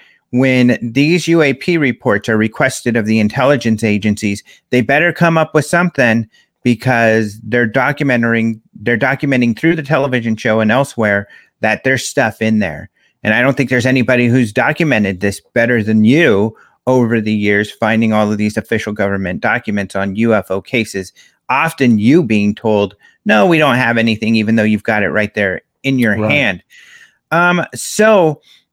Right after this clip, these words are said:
Speaker 1: the question begs, at least for me, considering all that, is this more of signaling along those lines? Is this kind of the faction inside of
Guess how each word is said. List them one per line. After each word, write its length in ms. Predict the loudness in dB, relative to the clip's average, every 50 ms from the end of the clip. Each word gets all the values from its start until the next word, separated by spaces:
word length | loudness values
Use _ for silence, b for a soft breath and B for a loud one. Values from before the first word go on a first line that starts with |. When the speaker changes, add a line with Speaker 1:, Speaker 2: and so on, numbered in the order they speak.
| _ -6
Speaker 1:
the 220 | -4 -2 -2 -2
question 460 | 0 0 0 0 0 -2 -4 -4 -2
begs, 440 | 0 0 0 2 2 0 -2 -4 -8 -6
at 160 | -4 -4 -2
least 240 | -2 -4 -4 -6 -8
for 220 | -6 -2 2 2 4
me, 760 | 4 4 2 2 2 0 0 0 0 -2 -2 -2 -4 -6 -8 _ -20 -8
considering 520 | -4 -4 -4 -2 -2 -2 0 2 2 2 2
all 180 | 2 2 2 0
that, 360 | 0 0 0 -2 -2 -4 -6 -12 _ _ _ _ _
is 200 | -4 -4 -2 0
this 260 | 0 0 0 -2 -2 -2
more 400 | 0 2 2 4 4 2 0 0 0 0
of 320 | 0 2 0 0 -4 -10 -16 -20 -18
signaling 760 | -16 -14 -6 -2 -2 -2 0 0 0 0 2 2 0 0 -2 -2 -2
along 460 | -2 0 2 2 2 2 2 2 2
those 320 | 2 2 2 0 -2 -2
lines? 540 | -2 0 0 0 0 0 -2 -2 -4 -4 -6
Is 140 | -6 -4 -2
this 300 | 0 0 0 -2 -4 -8
kind 280 | -6 -4 -2 -2 -2
of 80 | -2 -2
the 100 | -4 -6
faction 640 | -4 -4 -2 -2 -2 -2 -4 -6 -4 -2 -2 -2 -2 -4
inside 680 | -4 -2 -2 -2 -2 -4 -4 -2 -2 0 0 -2 -4 -6 -6 -4
of 420 | -2 -2 0 0 0 -2 -4 -6